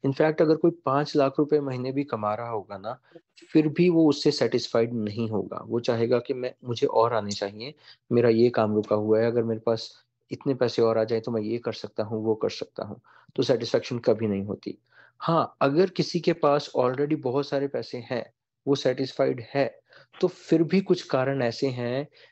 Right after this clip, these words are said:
जिसकी वजह से उसको पी टू पी, अ, प्लेटफॉर्म पे इस system में इस business को करना चाहिए, network marketing को करना चाहिए। वो कारण कौन से हैं?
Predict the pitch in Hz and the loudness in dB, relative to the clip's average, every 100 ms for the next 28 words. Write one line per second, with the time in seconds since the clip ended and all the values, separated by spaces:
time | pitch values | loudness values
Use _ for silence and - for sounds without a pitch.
0 | _ 123 135 135 - 160 135 123 123 - | _ 0 0 0 0 0 2 2 0 -2
1 | 135 131 - 143 139 - 120 131 127 135 | -2 -4 -4 -4 -4 -4 -4 -6 -2 0
2 | 143 - 117 113 - 117 110 - 117 - | 0 -2 -4 -4 -2 -4 -2 -6 -8 -4
3 | 120 131 - - - 113 - 123 117 110 | -4 -4 -6 -10 -6 -6 -6 -6 -4 -4
4 | - 113 113 110 - 135 - 113 120 110 | -2 -2 0 -4 -4 -4 0 -2 -2 -4
5 | 85 - - - - _ - 123 - 139 | -8 -12 -14 -14 -18 _ -2 -2 0 -2
6 | - 113 117 120 117 120 - 131 127 107 | 0 0 0 -2 -2 -4 -2 0 -2 -2
7 | 101 101 - _ - _ _ _ 123 156 | -8 -10 -14 _ -20 _ _ _ 2 2
8 | 170 123 120 120 107 104 104 98 - | 4 0 0 2 2 2 -4 -4 -8